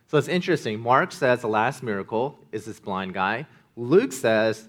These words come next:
the last encounter is this rich tax collector, Zacchaeus. Mark, it was someone poor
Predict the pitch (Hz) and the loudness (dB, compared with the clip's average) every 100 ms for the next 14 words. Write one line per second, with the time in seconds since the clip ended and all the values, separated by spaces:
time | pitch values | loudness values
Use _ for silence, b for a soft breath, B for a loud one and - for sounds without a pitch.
0 | - 123 110 110 120 131 107 - 98 95 | -8 -2 2 4 4 0 -10 -6 -6 -4
1 | 107 101 95 - 98 104 98 98 92 - | -4 -4 -6 -10 -10 -8 -8 -6 -6 -6
2 | 104 90 - - 92 90 92 - - 90 | -6 -6 -10 -10 -10 -8 -12 -12 -16 -12
3 | 80 67 - _ b b b b b - | -10 -10 -16 _ b b b b b -2
4 | 131 208 254 165 165 160 180 165 151 143 | 4 6 6 6 6 4 2 4 4 2
5 | 139 - 165 156 113 110 170 | 0 0 2 4 4 2 0